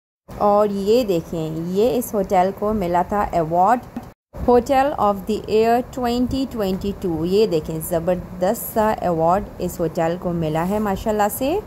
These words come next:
और एक और अवार्ड भी मैं आपको दिखाती हूँ। तो ये देखें, ये भी बहुत ही खूबसूरत सा अवार्ड है जो इसे मिला है, मक्का क्लॉक रॉयल टावर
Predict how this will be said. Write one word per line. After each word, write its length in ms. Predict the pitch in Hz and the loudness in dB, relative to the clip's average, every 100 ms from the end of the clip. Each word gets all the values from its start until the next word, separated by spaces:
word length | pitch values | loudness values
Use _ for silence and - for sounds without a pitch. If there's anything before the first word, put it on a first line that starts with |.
| - - - - - - | -10 -16 -16 -16 -18 -2
और 160 | 175 170 | 2 2
एक 200 | 165 - | 0 2
और 180 | 170 196 | 2 2
अवार्ड 300 | 214 196 190 | 2 2 0
भी 160 | 190 233 | 0 0
मैं 120 | 214 | 0
आपको 240 | 160 175 | -2 -4
दिखाती 460 | 165 165 180 160 175 | -4 -2 -2 -2 -2
हूँ। 300 | 196 226 370 - - - - - - | -2 -2 -2 -6 -16 -18 -18 -16 -4
तो 120 | 190 180 | 0 0
ये 260 | 160 196 | 2 0
देखें, 260 | 180 156 165 | 0 -2 -4
ये 140 | 165 | -6
भी 120 | 175 214 | -4 -4
बहुत 280 | 190 185 208 | -2 -2 -2
ही 60 | |
खूबसूरत 500 | 226 180 - 170 190 | -4 -6 -6 -2 -2
सा 160 | - 214 | 0 0
अवार्ड 300 | 180 160 165 | 2 0 0
है 420 | 185 185 311 202 | 0 0 -2 -4
जो 100 | 175 | -2
इसे 240 | 165 165 170 | -2 -2 -4
मिला 260 | 156 160 | -2 -2
है, 200 | 208 226 254 | 0 0 0
मक्का 460 | 196 185 - 233 240 | 0 -2 0 -2 -2
क्लॉक 400 | - 175 233 - | 0 0 0 -2
रॉयल 400 | 175 165 156 165 | -2 2 2 2
टावर 440 | 165 151 143 147 | 0 0 0 -2